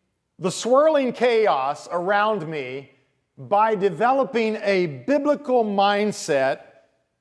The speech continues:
and then just approaching all of life from that framework.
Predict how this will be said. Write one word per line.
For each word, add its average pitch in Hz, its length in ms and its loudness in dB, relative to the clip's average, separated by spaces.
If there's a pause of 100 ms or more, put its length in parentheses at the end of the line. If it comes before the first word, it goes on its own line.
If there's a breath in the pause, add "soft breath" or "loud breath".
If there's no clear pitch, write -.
and 196 260 -4
then 294 340 0
just 226 260 -4
approaching 208 640 -2
all 254 380 0
of 180 140 -4
life 143 720 0 (480)
from 196 400 -2
that 160 560 -2 (120)
framework. 123 540 -12